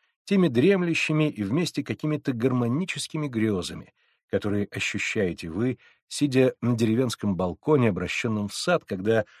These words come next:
прекрасный дождь роскошно шумит, хлопая по древесным листьям, стекая журчащими ручьями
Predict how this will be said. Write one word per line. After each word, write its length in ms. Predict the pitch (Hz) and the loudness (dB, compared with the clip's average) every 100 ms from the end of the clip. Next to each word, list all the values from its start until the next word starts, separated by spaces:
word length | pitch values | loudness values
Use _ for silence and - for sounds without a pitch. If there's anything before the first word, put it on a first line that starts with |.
| _ | _
прекрасный 640 | 110 101 113 151 - 117 101 | -4 -2 2 2 2 -2 -4
дождь 500 | 85 147 135 - 95 | -2 -2 -2 -6 -4
роскошно 560 | 95 - 170 - 135 | -4 -2 -4 -4 -6
шумит, 560 | - - 131 185 - - _ _ _ | -8 -6 -2 -2 -4 -8 _ _ _
хлопая 480 | - 127 147 127 127 | 2 4 4 4 0
по 120 | 120 | 0
древесным 560 | 107 110 135 - 117 113 | 0 0 0 -2 -2 0
листьям, 500 | 151 151 - 113 98 | 0 -4 -4 -4 -4
стекая 380 | - 101 131 | -4 -4 -2
журчащими 680 | 104 110 - 135 135 - 117 | -2 -4 -4 -4 -4 -6 -6
ручьями 680 | 107 98 - 165 151 131 113 | -4 -4 -2 2 4 4 0